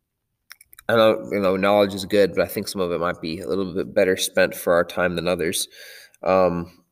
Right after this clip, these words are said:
and relationships, right? Um, you'll still, you'll still have these relationships that you build on earth, right? I think that shows that we're gonna want to have good relationships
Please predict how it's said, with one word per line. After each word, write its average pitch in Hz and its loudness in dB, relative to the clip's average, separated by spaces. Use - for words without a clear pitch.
and 123 4
relationships, 120 2
right? 117 0
Um, 92 -4
you'll 117 2
still, 127 0
you'll 110 -4
still 131 -2
have 127 0
these 120 -2
relationships 110 -4
that 90 -10
you 95 -4
build 92 -2
on 87 -6
earth, - -12
right? 87 -8
I 117 0
think 131 -6
that 107 0
shows 107 0
that 95 0
we're 101 -4
gonna 104 0
want 98 -2
to 92 -6
have 92 -2
good 98 0
relationships 90 -4